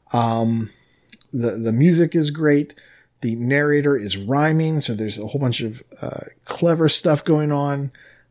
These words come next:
Uh, th-, one of the very first situations you're in, there's a couple different fail states, and I just, I'm super excited. I was so worried that this game was going to be f-, awesome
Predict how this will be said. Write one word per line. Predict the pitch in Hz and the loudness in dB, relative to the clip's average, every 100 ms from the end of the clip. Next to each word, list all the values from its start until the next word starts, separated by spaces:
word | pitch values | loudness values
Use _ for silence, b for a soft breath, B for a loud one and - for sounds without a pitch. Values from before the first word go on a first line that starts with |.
| _ | _
Uh, | - 110 107 | -4 -4 -4
th-, | 110 127 | -4 -4
one | 139 139 | 0 0
of | |
the | 123 | 0
very | 113 127 170 | -2 0 0
first | 156 - 156 | 0 -2 -2
situations | - 151 160 151 147 151 135 | -2 -2 0 0 0 -2 -2
you're | 139 131 | -2 -2
in, | 135 143 143 131 b b | -2 -2 -4 -6 b b
there's | - 120 | -8 -2
a | |
couple | 151 143 | 0 2
different | 143 120 - | 0 0 -6
fail | - 135 143 | 0 2 2
states, | 143 143 139 135 - - - 95 | 0 0 0 -2 -10 -18 -20 -14
and | 117 117 117 107 - - | -8 -6 -6 -8 -10 -4
I | 117 | -2
just, | 135 123 - - - | 0 -2 -8 -12 -4
I'm | 135 123 107 | 0 0 -2
super | - 196 170 | 0 2 2
excited. | - 135 131 127 B B B B - | 0 0 -2 -6 B B B B -6
I | 139 185 | 0 2
was | 185 | 2
so | - 180 196 | 0 0 0
worried | 208 196 175 98 95 - _ _ _ _ _ _ _ _ _ _ _ - - - | 0 0 0 -2 -6 -12 _ _ _ _ _ _ _ _ _ _ _ -14 -14 -8
that | 120 110 104 | -4 -2 2
this | 135 151 | 0 2
game | 143 139 127 120 110 - - - | 2 2 0 -2 -4 -8 -20 -16
was | 117 120 120 | -4 -2 0
going | 147 135 127 | 2 2 2
to | 123 | 0
be | 113 113 | 0 -2
f-, | 107 - _ - | -4 -12 _ -4
awesome | 143 190 - 117 110 | 0 0 0 0 0